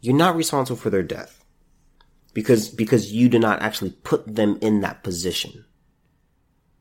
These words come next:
So that's kinda what I, that's kinda what I look at. Um, okay.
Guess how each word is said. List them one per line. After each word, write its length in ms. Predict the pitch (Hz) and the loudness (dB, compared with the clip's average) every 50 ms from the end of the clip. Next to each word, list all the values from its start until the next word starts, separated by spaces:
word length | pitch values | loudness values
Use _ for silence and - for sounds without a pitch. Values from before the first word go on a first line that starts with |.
| _ _ _ _ _ _ _ _ _ _ _ | _ _ _ _ _ _ _ _ _ _ _
So 200 | - - - 110 | -8 -2 0 2
that's 300 | 101 117 117 101 - - | 4 4 4 2 0 -4
kinda 340 | - - - 117 107 104 101 | -8 -6 0 2 2 4 4
what 140 | 95 98 | 4 2
I, 80 | 92 90 | 0 0
that's 200 | - 104 107 - | -2 -4 -6 -4
kinda 200 | - - 107 98 | -2 -2 0 0
what 120 | 92 92 | 0 -2
I 80 | 87 85 | -2 -4
look 220 | 82 80 78 - | -4 -6 -8 -10
at. 180 | - - - - _ _ _ _ _ _ _ _ _ _ _ _ _ _ _ _ _ _ _ _ _ _ _ _ _ _ _ _ _ _ _ _ _ - | -12 -16 -18 -20 _ _ _ _ _ _ _ _ _ _ _ _ _ _ _ _ _ _ _ _ _ _ _ _ _ _ _ _ _ _ _ _ _ 2
Um, 920 | 104 101 101 98 98 98 95 95 95 95 95 95 95 92 95 92 92 - _ _ _ _ _ _ _ _ _ _ _ _ _ _ _ _ _ _ _ _ _ _ _ _ _ _ _ _ _ _ _ _ _ _ _ _ _ _ _ _ _ _ _ _ _ _ _ _ _ _ _ _ _ _ _ _ _ - | 4 6 6 8 8 6 6 4 4 4 4 2 2 0 0 -4 -6 -12 _ _ _ _ _ _ _ _ _ _ _ _ _ _ _ _ _ _ _ _ _ _ _ _ _ _ _ _ _ _ _ _ _ _ _ _ _ _ _ _ _ _ _ _ _ _ _ _ _ _ _ _ _ _ _ _ _ 0
okay. 1700 | 101 107 107 110 110 110 110 110 110 110 107 110 110 110 110 110 110 104 107 - - - - 107 92 90 85 82 80 78 78 78 78 78 | 4 6 6 8 8 8 6 6 6 8 8 8 8 8 8 8 8 6 2 -2 -12 -8 -4 -2 0 0 2 0 0 -2 -4 -8 -10 -14